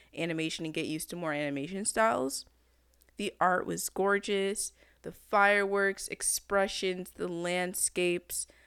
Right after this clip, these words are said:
Um, there's sort of a sci-fi-ish aspect to it, and they really animated that well. I loved it. It felt super real. The character designs for some of the characters, loved it too.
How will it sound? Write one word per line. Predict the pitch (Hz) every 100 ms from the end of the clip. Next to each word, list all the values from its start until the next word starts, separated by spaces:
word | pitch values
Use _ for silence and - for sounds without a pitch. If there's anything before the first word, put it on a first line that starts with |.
| _ _
Um, | 175 165 156 156 135
there's | 165 170 180 - - _ _
sort | - 214 190
of | 180
a |
sci-fi-ish | 180 - 170 180 180 175 160 160 165 -
aspect | 160 170 - 175
to | - 170
it, | 170
and | 151 151
they | 160
really | 165 175 165
animated | 165 160 160 156 151
that | 156 151 151
well. | 156 151
I | 143
loved | 147 151 160 156
it. | 156 -
It | 170
felt | 190 165
super | - 170 156 151
real. | 151 151 156 160 - _ _ _ _ _ _ _ -
The | 185 175 175 170 -
character | - 170 175 208
designs | 196 240 202 202 226
for | -
some | - 196
of | 208
the | 214
characters, | 220 202 - 196 196 -
loved | - 170 170 -
it | 170 -
too. | - 170 170 190